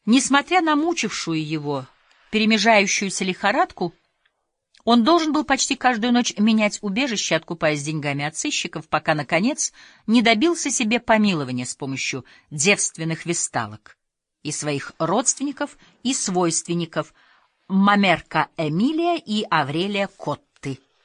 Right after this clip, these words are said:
Примечание. Весталки пользовались правом заступничества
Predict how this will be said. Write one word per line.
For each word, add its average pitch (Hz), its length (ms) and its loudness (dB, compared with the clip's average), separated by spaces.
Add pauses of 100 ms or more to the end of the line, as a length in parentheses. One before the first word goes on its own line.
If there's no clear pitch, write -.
(560)
Примечание. 117 600 -8 (300)
Весталки 233 640 -4 (280)
пользовались 214 500 -4
правом 214 320 0
заступничества 202 1040 -2